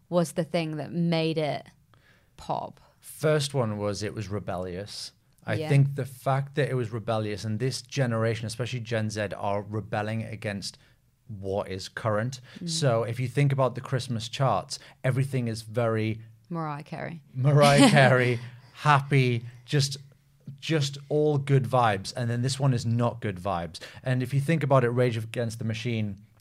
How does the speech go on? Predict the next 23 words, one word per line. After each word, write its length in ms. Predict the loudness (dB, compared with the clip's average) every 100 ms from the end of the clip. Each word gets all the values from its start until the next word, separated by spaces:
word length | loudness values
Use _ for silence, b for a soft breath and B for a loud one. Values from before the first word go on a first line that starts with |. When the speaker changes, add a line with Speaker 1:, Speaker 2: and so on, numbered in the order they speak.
| _ -20
Speaker 2:
quite 320 | 0 2 2
a 40 |
similar 380 | -2 -2 0 0
thing, 340 | 0 -2 -2
going 240 | -2 -2 -2
to 80 | -4
number 280 | -4 -4
one 360 | -2 0 0 -2 -6
in 140 | -6 -4
the 80 |
U 160 | -4 -6
K. 360 | -6 -6 -4 -6
I'm 80 | -8
not 160 | -8
sure 120 | -8 -10
if 80 | -8
it 60 |
happened 280 | -8 -6 -6
in 80 | -8
the 80 | -6
U 180 | -4
S, 220 | -4 -4 -8
Speaker 1:
Yeah. 200 | -8